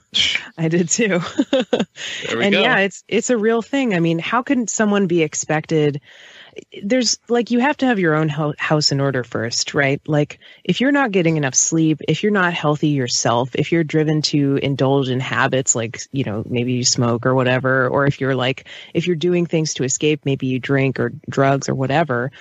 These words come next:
Speaker 1: um, if you're, if you're just basically not having enough time to process what goes on and to even integrate that knowledge that you're learning,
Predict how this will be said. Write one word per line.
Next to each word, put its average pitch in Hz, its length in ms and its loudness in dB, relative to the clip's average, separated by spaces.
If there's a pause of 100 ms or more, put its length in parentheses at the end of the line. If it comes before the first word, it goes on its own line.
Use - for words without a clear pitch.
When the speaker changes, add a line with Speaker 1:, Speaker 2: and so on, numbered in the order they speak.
(320)
Speaker 1:
um, 143 460 2 (180)
if 156 160 0
you're, 165 360 2 (100)
if 170 80 2
you're 202 80 2
just 202 160 -4 (160)
basically 165 400 0
not 143 320 0
having 151 320 -2
enough 135 220 -4
time 147 360 0
to 147 120 -2
process 143 580 0
what 143 220 0
goes 135 240 0
on 143 320 2
and 131 120 -2
to 160 100 0
even 147 260 2
integrate 156 640 0
that 143 320 0
knowledge 139 580 0
that 147 140 0
you're 131 300 0 (320)
learning, 170 480 2